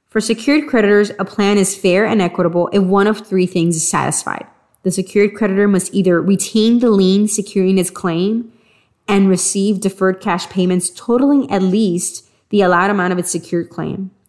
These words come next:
or the secured creditor must receive a lien on the proceeds of the sale of its collateral,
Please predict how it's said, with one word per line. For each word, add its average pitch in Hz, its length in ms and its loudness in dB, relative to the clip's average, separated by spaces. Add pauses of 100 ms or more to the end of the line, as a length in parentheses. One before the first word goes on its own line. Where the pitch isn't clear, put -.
(140)
or 240 260 4
the 208 100 0
secured 196 440 -2
creditor 175 340 -4
must 175 240 -4
receive 240 400 -2
a 214 80 0
lien 190 280 0
on 180 160 -2
the 175 80 -2
proceeds 220 640 0
of 170 80 -6
the 165 60 -6
sale 160 320 -6
of 160 80 -4
its 151 160 -6
collateral, 151 540 -8